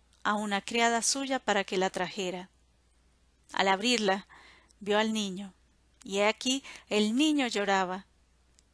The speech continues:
y le tuvo compasión y dijo: "Este es uno de los niños de los hebreos". Entonces la hermana del niño dijo a la hija de Faraón:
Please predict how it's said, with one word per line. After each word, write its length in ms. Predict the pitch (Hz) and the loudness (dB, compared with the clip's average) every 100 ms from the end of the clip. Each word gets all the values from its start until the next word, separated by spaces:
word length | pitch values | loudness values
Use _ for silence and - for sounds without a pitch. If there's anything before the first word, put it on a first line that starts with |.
| _ _ - | _ _ -6
y 60 | |
le 100 | 196 | -4
tuvo 360 | 196 - 247 247 | -4 -4 -4 -4
compasión 840 | - 226 190 185 - 233 247 277 294 _ _ - _ | -4 -6 -2 0 0 -2 -2 -4 -8 _ _ -20 _
y 140 | - 196 | -8 -8
dijo: 460 | 196 185 151 185 190 _ - _ _ - - _ - | -6 -10 -10 -12 -14 _ -20 _ _ -20 -20 _ -2
"Este 420 | 277 - 330 302 | -2 2 4 4
es 160 | 285 294 | 4 2
uno 200 | 277 269 | 0 2
de 100 | 247 | 0
los 160 | 233 | 0
niños 340 | 220 226 214 196 | -2 -4 -4 -2
de 100 | 202 | -2
los 200 | 196 - | -2 -2
hebreos". 720 | 185 190 185 185 - - - _ _ _ _ _ _ _ _ | -2 -4 -4 -6 -8 -10 -12 _ _ _ _ _ _ _ _
Entonces 500 | 202 180 247 277 320 | -8 -2 0 0 2
la 100 | 294 | 4
hermana 400 | 269 240 233 226 | 4 4 2 2
del 180 | 214 202 | 0 -2
niño 460 | 208 233 233 185 - - - - - - | -4 -6 -8 -10 -14 -20 -20 -20 -20 -4
dijo 440 | 220 233 262 254 | 0 0 -2 -4
a 120 | - | 0
la 140 | 202 196 | 2 2
hija 260 | 254 254 247 | 0 -2 -2
de 100 | 220 | -2
Faraón: 560 | - 190 185 185 190 | -2 -2 -2 -4 -10